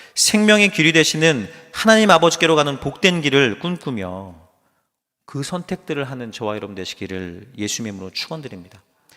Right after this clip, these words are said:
오늘 이 새벽에도 오직 예수님만을 그래서 구해야 합니다. 예수 이름으로 기도해야 합니다. 그럴 때 주님 주시는 귀한 은혜와 응답으로 가득한 삶을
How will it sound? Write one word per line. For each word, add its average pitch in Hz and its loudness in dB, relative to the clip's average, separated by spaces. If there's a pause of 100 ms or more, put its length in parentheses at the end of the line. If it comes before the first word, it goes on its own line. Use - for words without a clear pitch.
(300)
오늘 147 4
이 165 2
새벽에도 196 4
오직 170 0
예수님만을 170 2
그래서 143 -4
구해야 135 2
합니다. 120 -8 (840)
예수 127 0
이름으로 139 -2
기도해야 120 -2
합니다. 95 -12 (640)
그럴 123 0
때 95 -10
주님 127 -4
주시는 120 -4
귀한 123 -4 (120)
은혜와 127 -4
응답으로 117 -8 (300)
가득한 - -8
삶을 147 -8